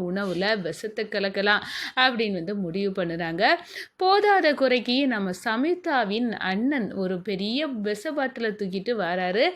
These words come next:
"இந்த விஷத்தை ஏதாவது ஒரு உணவுல கலந்து விடு, அடிச்சு விட விடல, யாராவது தின்னுட்டு மண்டையை போட்டு இங்க பிரச்சனை வரட்டும்" அப்படின்னு வந்து அந்த இடத்துல வந்து விஷம் கலக்க அடுத்த கட்டமா வந்து நம்ம சமிதாவும் அவங்க அண்ணனை வந்து ஸ்கெட்ச் போடுறாங்க.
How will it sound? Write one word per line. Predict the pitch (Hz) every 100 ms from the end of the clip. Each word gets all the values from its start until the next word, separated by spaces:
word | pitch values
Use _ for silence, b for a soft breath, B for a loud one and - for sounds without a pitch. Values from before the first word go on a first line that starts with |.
| 370 339 B
"இந்த | 214 202 185
விஷத்தை | 175 180 269 247 269 349 285
ஏதாவது | 165 180 196 247 381 392
ஒரு | 349 339
உணவுல | 320 311 302 302 311
கலந்து | 233 220 285 277
விடு, | 226 233 262 185 -
அடிச்சு | 190 202 - 214
விட | 202 220 208
விடல, | 185 185 185 196 269 233 269 370 B B -
யாராவது | 185 196 226 254 339
தின்னுட்டு | 302 269 254 214 247 247
மண்டையை | 175 196 269 269
போட்டு | 202 196 240 269
இங்க | 190 175 165
பிரச்சனை | 185 170 262 277
வரட்டும்" | 254 226 240 220
அப்படின்னு | 202 196 202
வந்து | 180 175 214
அந்த | 165 175
இடத்துல | 165 220 262 247
வந்து | 175 190 214
விஷம் | 170 - 254 214
கலக்க | 185 180 233
அடுத்த | 220 151 202 220
கட்டமா | 196 190 190 170 170 254 294 - 208 208
வந்து | 185 180 240 320
நம்ம | 233 170 160
சமிதாவும் | - 208 277 277 214 180 185
அவங்க | 156 180 165
அண்ணனை | 170 240 262
வந்து | 226 175 220
ஸ்கெட்ச் | - 190 -
போடுறாங்க. | 190 185 190 180